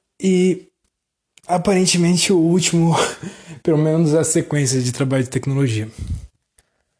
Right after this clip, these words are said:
O... Agora tem a questão: o que a tecnologia pode te motivar a estudar durante o período de confinamento social? Não é bem essa questão, eu só dei uma resumida, desculpa, professora.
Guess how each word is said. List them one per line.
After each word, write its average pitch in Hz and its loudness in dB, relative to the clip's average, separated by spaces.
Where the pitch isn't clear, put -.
O... 160 -2
Agora 190 2
tem 190 0
a 175 0
questão: 160 0
o 147 2
que 196 0
a 196 0
tecnologia 151 2
pode 143 0
te 127 -4
motivar 175 0
a 139 -6
estudar 143 -2
durante 147 -2
o - -20
período 143 -2
de - -14
confinamento 139 -8
social? 127 -4
Não 285 -2
é 285 0
bem 165 2
essa 147 -4
questão, 139 -4
eu 127 -8
só 135 -6
dei 143 0
uma 135 2
resumida, 131 -4
desculpa, 135 -2
professora. 156 -2